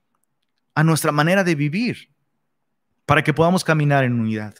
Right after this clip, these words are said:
Y en los versos cuatro al seis son los fundamentos o las bases de la unidad. Y básicamente Pablo nos dice, primero,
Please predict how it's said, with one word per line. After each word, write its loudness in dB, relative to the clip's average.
Y 2
en 4
los 4
versos 2
cuatro 4
al 4
seis 0
son 0
los 0
fundamentos 4
o 2
las 0
bases 0
de 0
la 2
unidad. -2
Y -4
básicamente 0
Pablo 0
nos -2
dice, -2
primero, 0